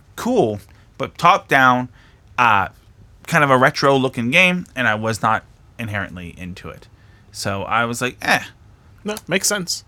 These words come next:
Speaker 1: And it was, I, I don't know if it was a E G M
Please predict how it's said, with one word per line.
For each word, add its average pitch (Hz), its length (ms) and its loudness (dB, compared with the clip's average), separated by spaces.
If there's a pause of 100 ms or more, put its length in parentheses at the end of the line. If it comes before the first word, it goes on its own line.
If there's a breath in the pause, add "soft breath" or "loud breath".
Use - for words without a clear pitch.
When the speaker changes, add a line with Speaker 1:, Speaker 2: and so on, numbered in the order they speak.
Speaker 1:
And 135 160 2
it 180 220 2
was, 110 640 2 (1200)
I, 113 240 -2
I - 140 -8 (320)
don't 180 400 0
know 147 260 -2
if 127 140 -6
it - 100 -4
was 110 260 -8
a 92 80 -14 (1400 loud breath)
E 175 160 2
G 170 280 0
M 107 340 -2